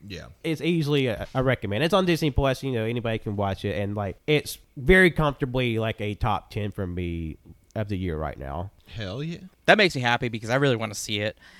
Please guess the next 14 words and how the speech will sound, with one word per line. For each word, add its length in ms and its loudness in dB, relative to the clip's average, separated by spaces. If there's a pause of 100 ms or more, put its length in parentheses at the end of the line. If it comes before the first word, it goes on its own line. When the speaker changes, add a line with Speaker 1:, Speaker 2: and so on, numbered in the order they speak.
(300)
Speaker 3:
And, 300 -4
um, 340 -4
I've 80 -2
been 100 0
seeing 220 -4
nothing 240 -4
but 80 -6
good 140 -6
things 180 -6
either, 200 -2
except, 720 -8 (100)
except 400 -6
for 100 0
one 320 -2